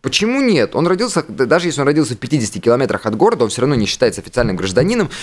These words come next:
А пока ты, извините меня, его туда донесешь, это, кстати, щас мы второй пункт, э, по-, касательно вскрытий будем проходить. Пока ты его там донесешь до своей родины, он там весь сгниет, это какой-то полный кошмар. А,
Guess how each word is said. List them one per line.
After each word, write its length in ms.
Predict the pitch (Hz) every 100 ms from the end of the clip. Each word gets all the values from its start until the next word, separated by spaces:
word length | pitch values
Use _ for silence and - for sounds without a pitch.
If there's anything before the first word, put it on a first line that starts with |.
| 175
А 60 | -
пока 220 | - -
ты, 140 | - 135
извините 380 | 127 156 - 123
меня, 160 | 135
его 180 | 120 123
туда 200 | 110 110
донесешь, 520 | 101 107 131 - 269
это, 120 | - 107
кстати, 240 | 113 92
щас 160 | 98 -
мы 320 | - 98 78 - - -
второй 300 | - 127 131
пункт, 320 | - 117 95 -
э, 420 | 95 90 90 87
по-, 80 | 92
касательно 380 | 95 104 87 95
вскрытий 360 | - 110 95 82
будем 220 | 82 87
проходить. 400 | 92 107 95 80
Пока 200 | - 175
ты 100 | 165
его 100 | 139
там 140 | 139 120
донесешь 440 | 120 165 - 135
до 100 | 107
своей 240 | - 135
родины, 400 | 147 208 196 147
он 140 | 139 135
там 160 | 147
весь 140 | 131 135
сгниет, 580 | 107 107 156 170 262 156
это 100 | 123
какой-то 220 | - 151
полный 300 | - 151 120
кошмар. 500 | - 151 - 240 254 - - 143 -
А, 360 | 139 135 120